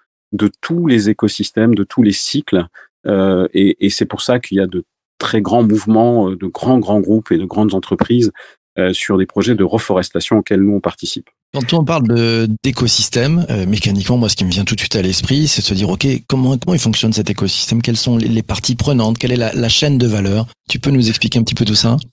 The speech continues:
Speaker 1: Alors, c'est, c'est extrêmement complexe. Euh, on, on parle d'abord de bénéfices écosystémiques, euh, parce qu'il y a,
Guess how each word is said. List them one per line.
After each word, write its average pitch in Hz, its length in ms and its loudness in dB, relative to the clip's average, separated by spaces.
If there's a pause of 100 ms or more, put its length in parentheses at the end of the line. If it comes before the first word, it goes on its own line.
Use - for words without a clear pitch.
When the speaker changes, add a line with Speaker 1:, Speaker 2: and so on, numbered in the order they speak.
(140)
Speaker 1:
Alors, 120 220 2
c'est, - 180 0
c'est - 180 0
extrêmement 127 520 2
complexe. 147 640 0
Euh, 104 420 0 (220)
on, 107 240 2
on 120 100 2
parle 151 220 0
d'abord 131 260 0
de 107 80 -4
bénéfices 120 720 0
écosystémiques, 117 880 0 (140)
euh, 98 180 2 (140)
parce - 180 -4
qu'il 131 160 4
y 107 80 2
a, 101 140 2